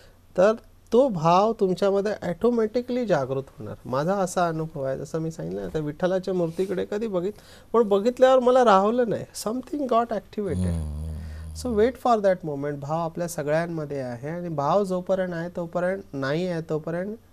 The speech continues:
Speaker 1: देव कळणं शक्य नाही. जसं आता कसं, "गुरुविना अनुभव कैसा कळे?"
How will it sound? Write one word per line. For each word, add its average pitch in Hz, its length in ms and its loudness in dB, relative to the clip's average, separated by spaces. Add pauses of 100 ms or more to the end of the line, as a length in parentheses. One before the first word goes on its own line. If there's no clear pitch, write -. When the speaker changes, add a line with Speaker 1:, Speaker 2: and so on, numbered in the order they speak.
(100)
Speaker 1:
देव 151 360 0
कळणं 170 540 -2
शक्य 156 400 -8
नाही. 135 320 -6 (500)
जसं 170 340 2
आता 175 420 2
कसं, 220 580 4
"गुरुविना 247 680 0
अनुभव 214 680 4
कैसा 208 460 2
कळे?" 127 260 0